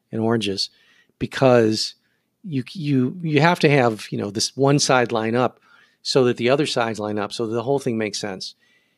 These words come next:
If you miss part of the puzzle, if you don't spot all the right legal issues,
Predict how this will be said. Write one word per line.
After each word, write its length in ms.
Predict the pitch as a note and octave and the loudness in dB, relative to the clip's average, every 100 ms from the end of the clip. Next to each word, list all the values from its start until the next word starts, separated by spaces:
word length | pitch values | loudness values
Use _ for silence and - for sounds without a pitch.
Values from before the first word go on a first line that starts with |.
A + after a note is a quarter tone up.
| _ - | _ -10
If 200 | B2+ B2+ | -8 -6
you 340 | A#2 A2+ A2+ | -4 -4 -4
miss 320 | A#2+ C#3 E3+ | -2 2 2
part 260 | - D3+ B2+ | 2 4 4
of 40 | |
the 60 | A2 | 2
puzzle, 460 | A#2+ G2+ G2 G#2+ _ _ _ _ _ - | -2 0 -4 -8 _ _ _ _ _ -12
if 140 | A#2+ | -4
you 80 | B2 | 0
don't 180 | C3 D3+ | 2 2
spot 400 | - C#3 C3 B2+ | 0 2 2 2
all 180 | B2+ A#2+ | 0 -2
the 100 | A2+ | -2
right 200 | A#2 A#2+ | -2 -4
legal 300 | A2+ G#2 A2 | -6 -6 -6
issues, 500 | G2+ - G2 G#2+ | -6 -6 -8 -12